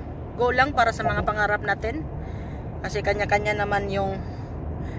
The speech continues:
linya ng tao. Yung iba, minamalas. Yung iba naman, siniswerte. Yan. Hindi natin malalaman kung hindi natin susubukan. Ganyan lang. So, hanggang dito na lang muli, mga kalamok.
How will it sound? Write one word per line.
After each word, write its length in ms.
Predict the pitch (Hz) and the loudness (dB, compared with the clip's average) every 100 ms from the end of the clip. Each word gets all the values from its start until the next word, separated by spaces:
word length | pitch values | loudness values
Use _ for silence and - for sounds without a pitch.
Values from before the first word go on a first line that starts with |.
| - | 2
linya 400 | 208 208 214 208 | 2 4 2 0
ng 160 | 196 190 | 0 0
tao. 360 | 196 190 175 165 | 2 6 6 4
Yung 160 | 185 277 | -2 -2
iba, 400 | - 349 - - - | 4 6 6 2 -6
minamalas. 880 | 180 190 196 233 233 220 - - - | -4 -2 0 0 4 2 2 -4 -6
Yung 80 | 180 | -6
iba 240 | 190 208 247 | -4 -2 -2
naman, 320 | 226 214 214 | -2 -4 -4
siniswerte. 720 | 208 175 196 190 190 208 185 - - - - - 156 | -6 -4 0 0 0 -2 -2 -2 -6 -6 -6 -4 0
Yan. 320 | 165 165 160 | 2 0 0
Hindi 160 | 226 | 0
natin 320 | 262 269 254 254 | 2 2 2 2
malalaman 480 | 247 247 247 226 | 4 6 4 2
kung 160 | 214 202 | -2 -6
hindi 240 | 208 214 | -4 -2
natin 240 | 208 202 196 | 0 -2 -4
susubukan. 640 | 190 - 175 180 - 156 151 - - - - - - - | -6 -4 -4 -4 -2 -2 -2 -6 -8 -8 -8 -6 -6 -2
Ganyan 320 | 170 190 190 | 0 2 2
lang. 160 | 170 160 147 - - - - - | 2 2 -2 -4 -6 -4 -4 2
So, 240 | 185 185 | 6 6
hanggang 640 | 190 - 226 226 220 214 | 4 2 2 2 -2 -2
dito 240 | 220 - 247 | -4 -2 2
na 160 | 240 | 4
lang 160 | 233 233 | 4 4
muli, 320 | 226 240 240 | 2 0 0
mga 240 | 220 208 208 | 0 0 0
kalamok. 400 | 208 196 226 | 0 2 0